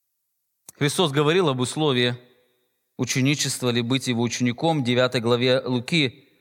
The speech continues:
«Ко всем же сказал: если кто хочет идти за мною, если кто хочет пойти за ним, это значит, если кто хочет стать моим учеником, отвергни себя и возьми крест твой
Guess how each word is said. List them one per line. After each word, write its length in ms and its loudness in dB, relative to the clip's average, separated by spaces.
«Ко 100 2
всем 240 0
же 80 -2
сказал: 420 0
если 300 0
кто 220 -2
хочет 420 -4
идти 280 -2
за 120 0
мною, 460 0
если 180 2
кто 160 -2
хочет 520 -4
пойти 260 2
за 120 0
ним, 220 2
это 160 0
значит, 360 0
если 160 0
кто 140 0
хочет 320 -2
стать 340 0
моим 380 2
учеником, 880 2
отвергни 440 2
себя 520 0
и 80 0
возьми 340 0
крест 440 -4
твой 300 -12